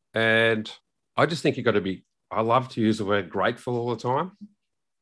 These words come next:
I use a grateful journal every day. In the morning, I write my future gratitude. So I pretend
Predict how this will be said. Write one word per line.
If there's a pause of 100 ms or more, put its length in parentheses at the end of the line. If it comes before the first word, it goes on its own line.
(260)
I
use
a
grateful
journal
every
day.
In
the
morning,
I
write
my
future
gratitude. (560)
So
I
pretend